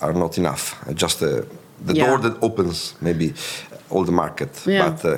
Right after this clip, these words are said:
Speaker 1: contents and being interactive with fans to create something that fans can become part of the game, and to stay close to the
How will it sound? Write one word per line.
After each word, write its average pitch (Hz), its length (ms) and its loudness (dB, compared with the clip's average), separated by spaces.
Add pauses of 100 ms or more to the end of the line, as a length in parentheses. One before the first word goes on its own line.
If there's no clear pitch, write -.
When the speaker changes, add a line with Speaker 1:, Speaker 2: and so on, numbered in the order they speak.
Speaker 1:
contents 113 500 2
and 98 220 4
being 113 260 4
interactive 95 420 2
with 85 140 0
fans 87 280 0
to - 80 -8
create 95 260 2
something 107 460 2
that 92 160 2 (280)
fans 117 360 2
can 98 220 2
become 98 360 2 (100)
part 98 320 4
of 92 100 -4
the 92 60 -6
game, 101 460 4 (480)
and 80 260 0
to 95 100 -4
stay 98 220 2
close 98 300 2
to 92 160 0
the 82 240 4